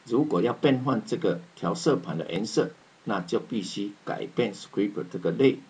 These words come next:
里头的代码，啊，那么我们待会儿会来改善这个环境，啊，这意思就是说，我们目前刚刚所看到的代码，我们是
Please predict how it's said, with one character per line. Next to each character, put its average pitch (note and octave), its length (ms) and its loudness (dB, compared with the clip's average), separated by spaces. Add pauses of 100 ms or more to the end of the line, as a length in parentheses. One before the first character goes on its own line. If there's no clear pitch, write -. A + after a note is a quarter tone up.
(220)
里 D#3 180 -4
头 - 140 -14
的 D#3+ 100 -8
代 C#3 280 0
码， F2 200 -2 (360)
啊， E2+ 200 -8 (360)
那 A#2 100 -2
么 G2+ 180 0
我 - 80 -8
们 F2 240 -2
待 C3 200 2
会 F2+ 240 0
儿 F#2 180 0 (360)
会 A#2 160 2
来 F2 160 0 (140)
改 - 220 -4
善 A#2+ 320 -2
这 - 100 -8
个 F2 140 -4
环 - 280 -4
境， E3+ 260 6 (480)
啊， F#2 300 0
这 C#3 100 6
意 C#3 180 6
思 C3 200 -4
就 A#2+ 180 0
是 A2+ 80 -6
说， A2+ 220 4
我 E2+ 120 -2
们 F2+ 160 0
目 C#3 240 4
前 F2 440 -2
刚 A2 180 0
刚 A#2 200 0
所 - 280 -8
看 A2 180 -2
到 G#2 100 -2
的 G2 120 -2
代 D#3+ 260 4
码， A2 260 2 (640)
我 F2+ 100 0
们 F#2+ 200 2
是 C#3 360 2